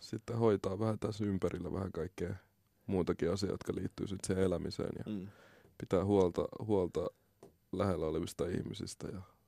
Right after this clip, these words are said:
Speaker 1: tollaista noin. Eli en mä tiedä, kai se on elä-, <laughs> elämää vaan.
Speaker 2: Elämää.
Speaker 1: Elämää on lifea. Ja huo-,
Speaker 2: <laughs>
Speaker 1: ja tietysti
Speaker 2: Matti
Speaker 1: kanssa huo-,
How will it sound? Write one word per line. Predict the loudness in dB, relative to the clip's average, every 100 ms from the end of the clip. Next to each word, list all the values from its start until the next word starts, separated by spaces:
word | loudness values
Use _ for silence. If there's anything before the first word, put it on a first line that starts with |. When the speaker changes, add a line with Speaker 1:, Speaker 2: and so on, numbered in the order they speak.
| _ _
Speaker 1:
tollaista | -2 -2 0
noin. | -2 -2 -4
Eli | -4 -2 0
en | 2
mä | 4
tiedä, | 6 6 4 2
kai | 10 10
se | 12
on | 12 12
elä-, | 12 12 12
<laughs> | 12
elämää | 12 12 12 12
vaan. | 12 10
Speaker 2:
Elämää. | 10 10 6 0 -2 6
Speaker 1:
Elämää | 10 12 12 12
on | 12
lifea. | 12 12 12 2 2 2
Ja | 6 8
huo-, | 8 6 6 10 12
Speaker 2:
<laughs> | 12 10 8 8
Speaker 1:
ja |
tietysti | 12 12 12
Speaker 2:
Matti | 12
Speaker 1:
kanssa | 12
huo-, | 12